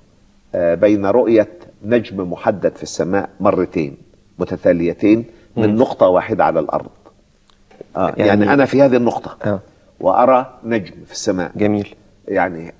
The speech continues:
Speaker 1: أحدد هذا النجم.
Speaker 2: مم.
Speaker 1: حينما يعود النجم لرؤيتي مرة أخرى، هذا يوم نجمي.
Speaker 2: تمام.
Speaker 1: آه، والن-، اليوم النجمي يختلف عن اليوم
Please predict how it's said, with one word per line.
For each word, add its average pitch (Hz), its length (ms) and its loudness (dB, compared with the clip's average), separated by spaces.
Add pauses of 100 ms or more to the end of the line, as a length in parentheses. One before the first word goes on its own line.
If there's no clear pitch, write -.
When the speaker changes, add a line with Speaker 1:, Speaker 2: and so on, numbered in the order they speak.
Speaker 1:
أحدد 120 440 0
هذا 113 200 2
النجم. 95 340 -4 (200)
Speaker 2:
مم. 104 160 -6 (220)
Speaker 1:
حينما 139 380 2
يعود 123 480 2
النجم 113 400 -2
لرؤيتي 104 920 -2
مرة 110 280 2
أخرى، 123 200 2
هذا 131 200 4
يوم 107 280 2
نجمي. 73 300 -8 (640)
Speaker 2:
تمام. 104 240 -2 (140)
Speaker 1:
آه، 98 40 -6
والن-، 107 380 0
اليوم 135 260 6
النجمي 113 560 0 (1400)
يختلف 135 520 2
عن 104 160 0
اليوم 110 440 0